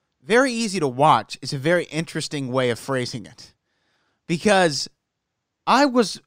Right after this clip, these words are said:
very thrown off watching this episode of Backstage. I was thrown off because of three of my favorite people in the Movie Trivia Schmoedown. Three of the greatest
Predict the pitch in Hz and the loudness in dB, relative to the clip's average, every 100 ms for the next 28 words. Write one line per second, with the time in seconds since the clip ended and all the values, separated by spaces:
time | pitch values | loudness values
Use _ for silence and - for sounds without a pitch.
0 | - 135 196 214 175 - 170 165 139 117 | -14 0 2 4 0 -2 0 2 0 -2
1 | 90 _ _ _ _ _ _ 139 143 - | -6 _ _ _ _ _ _ 0 0 0
2 | 135 113 104 _ _ _ _ _ _ _ | -8 -10 -14 _ _ _ _ _ _ _
3 | 135 143 139 135 127 131 117 104 117 - | -4 -2 -4 -8 -8 -8 -8 -4 -6 -6
4 | - 104 - - _ _ _ _ _ - | -12 -14 -16 -20 _ _ _ _ _ -2
5 | 170 156 - 233 262 190 165 - 156 139 | -2 0 0 2 4 4 0 -2 -10 -6
6 | 156 143 - 135 123 _ _ _ _ _ | -4 -2 0 -2 -4 _ _ _ _ _
7 | _ 214 269 247 185 143 - 240 233 160 | _ -2 2 2 2 0 0 0 0 -2
8 | - 202 - 95 - _ - 156 160 156 | -2 -4 -4 -10 -16 _ -8 -4 -2 -2
9 | 135 147 123 135 139 117 92 123 _ _ | -2 -4 -4 -2 -2 -2 -4 -12 _ _
10 | _ _ 190 220 233 190 165 170 147 - | _ _ 0 2 4 2 4 2 2 -4
11 | - 165 185 170 - | -2 0 0 -2 -8